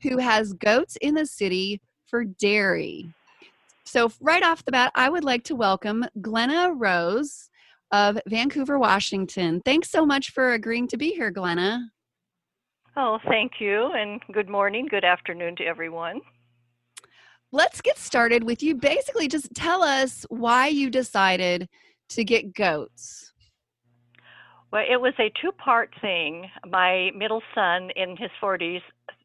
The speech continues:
Speaker 2: b-, thought he was lactose intolerant, and at the same time, the city was updating their livestock codes. And I volunteered for the committee because I didn't want our chicken variants changed. And at the meeting, one of the people brought up the fact that people could have two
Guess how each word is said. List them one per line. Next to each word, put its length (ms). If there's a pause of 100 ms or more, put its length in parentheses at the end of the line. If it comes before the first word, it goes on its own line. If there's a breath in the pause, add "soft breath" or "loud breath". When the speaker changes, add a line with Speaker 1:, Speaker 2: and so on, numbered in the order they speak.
(200)
Speaker 2:
b-, 100 (140)
thought 180
he 120
was 160
lactose 460
intolerant, 640 (340 loud breath)
and 140
at 80
the 180
same 220
time, 320
the 120
city 200
was 140
updating 440
their 100
livestock 520 (100)
codes. 360 (580 loud breath)
And 120
I 120
volunteered 580
for 80
the 120
committee 400
because 340
I 100
didn't 320
want 160
our 140 (100)
chicken 380
variants 480 (160)
changed. 520 (520 loud breath)
And 160
at 120
the 60
meeting, 400
one 160
of 80
the 60
people 420
brought 400
up 160 (100)
the 140
fact 300
that 100 (220)
people 240
could 180
have 160 (260)
two 380